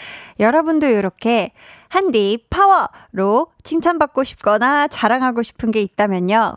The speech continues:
고민 고민하지 마시고 사연 보내주세요. 강한나의 볼륨을 높여요 홈페이지 게시판에 남겨주시면 되고요. 문자나 콩으로 참여해주셔도 너무너무 좋습니다.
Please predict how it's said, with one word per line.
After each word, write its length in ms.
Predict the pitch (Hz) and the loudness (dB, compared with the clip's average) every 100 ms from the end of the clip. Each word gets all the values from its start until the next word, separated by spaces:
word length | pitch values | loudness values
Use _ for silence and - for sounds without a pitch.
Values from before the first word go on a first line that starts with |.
| - | -6
고민 480 | - 285 339 349 330 | -2 0 0 0 0
고민하지 600 | 330 311 302 294 262 247 | 0 0 2 0 0 -2
마시고 720 | 165 180 - 220 226 302 370 _ _ | 0 -4 -4 -4 0 0 -2 _ _
사연 560 | - 294 254 214 277 339 | -8 -2 0 0 -2 -4
보내주세요. 840 | 202 190 190 - 185 160 185 320 _ _ _ - | -4 -4 -6 -6 -6 -2 -2 -2 _ _ _ -8
강한나의 580 | 202 214 220 208 208 | -2 0 0 0 0
볼륨을 480 | 220 208 220 240 226 | -2 -2 0 0 0
높여요 440 | 202 - 196 190 202 | -2 -4 -2 -2 -2
홈페이지 420 | 302 311 294 247 | -2 -2 -2 -4
게시판에 560 | 180 - - 190 190 | -8 -8 -6 -2 -2
남겨주시면 720 | 185 165 185 202 180 - 190 180 | -2 -2 -2 -2 -4 -4 -4 -2
되고요. 540 | 185 - 170 226 208 _ _ | -6 -4 0 0 0 _ _
문자나 480 | 202 196 202 190 190 | -2 -2 -2 -2 -4
콩으로 640 | - 330 320 233 214 311 | -4 -2 0 2 2 0
참여해주셔도 1000 | 330 262 233 226 233 - - 160 196 294 - - _ - | -4 -4 -2 -2 -4 -8 -10 -6 -2 -2 -2 -14 _ -8
너무너무 680 | 170 180 180 165 170 220 302 | -6 -2 -2 -2 -2 0 -2
좋습니다. 720 | 190 - 208 175 160 156 | -4 -4 0 0 0 -4